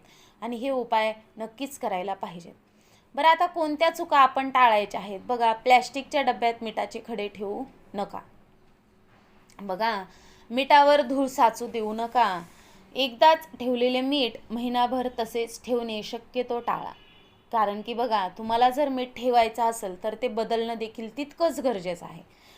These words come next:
नाहीतर दिलंय ठेवून आणि सालभर त्याला बघायचंच नाही, ही चूक करू नका, नाहीतर मग मीठ ठेवूच नका. प्रत्येक ठिकाणचे मीठ वेगळे असावे आणि त्या जागेचे नियम पाळावेत.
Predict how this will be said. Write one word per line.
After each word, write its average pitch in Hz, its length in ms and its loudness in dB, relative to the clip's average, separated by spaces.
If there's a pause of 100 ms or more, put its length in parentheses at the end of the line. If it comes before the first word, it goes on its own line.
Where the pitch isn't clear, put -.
(140)
नाहीतर 262 360 2
दिलंय 277 380 2
ठेवून 285 320 -2
आणि 277 140 -2
सालभर 254 460 4
त्याला 247 260 4
बघायचंच 233 500 0
नाही, 233 200 -6
ही 247 260 -6
चूक 233 360 -10
करू 214 280 -4
नका, 240 360 -2
नाहीतर 208 340 -8
मग 254 220 -6
मीठ 269 260 -6
ठेवूच 339 280 -4
नका. 151 280 -16 (880)
प्रत्येक 285 460 -2
ठिकाणचे 269 420 -2
मीठ 262 220 -6
वेगळे 240 320 0
असावे 247 420 4
आणि 214 280 -6 (140)
त्या 254 160 4
जागेचे 214 500 -4
नियम 196 300 -10
पाळावेत. 151 420 -8